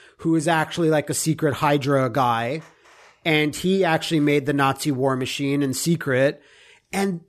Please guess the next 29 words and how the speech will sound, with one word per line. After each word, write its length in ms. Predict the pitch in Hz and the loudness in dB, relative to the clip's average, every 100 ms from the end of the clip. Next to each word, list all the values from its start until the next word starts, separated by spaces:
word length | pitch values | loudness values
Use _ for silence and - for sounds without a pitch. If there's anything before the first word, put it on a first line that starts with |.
| - | 0
that 260 | 208 285 269 | 2 2 0
is 200 | 208 156 | -2 -2
drawn 400 | 131 180 208 202 | 0 4 4 4
by 160 | 196 | 2
Dave 420 | 160 135 180 165 139 | 2 2 2 2 2
Gibbons, 500 | 190 160 143 143 - | 2 2 2 0 0
who 120 | 160 | 0
drew 220 | 139 165 | 2 2
Watchmen. 680 | 139 151 170 - 135 110 - _ _ | 4 2 2 -2 -6 -6 -10 _ _
So 160 | - 196 | 0 2
the 140 | 180 | 2
art's 400 | 185 202 214 208 | 2 2 2 0
super 460 | - - 262 175 151 | -4 -2 -2 0 2
nice. 520 | 185 147 110 - - - - _ 214 | 2 0 -4 -10 -10 -14 -20 _ -4
And 100 | 214 | 0
I 120 | 330 | 0
was 200 | 330 196 | 0 0
really 300 | 196 262 269 | 0 0 0
happy 380 | 185 254 285 240 | 0 -2 0 0
with 180 | 190 185 | -2 -2
this. 160 | 160 | -2
I'm 100 | 202 | 0
like, 180 | 214 - | -2 -2
"This 220 | 294 294 | -2 -2
is 140 | 254 170 | -2 0
really 280 | 165 196 214 | 0 0 0
cool. 200 | 269 185 | 0 0
This 200 | 196 262 | 0 -2
is 220 | 233 | -6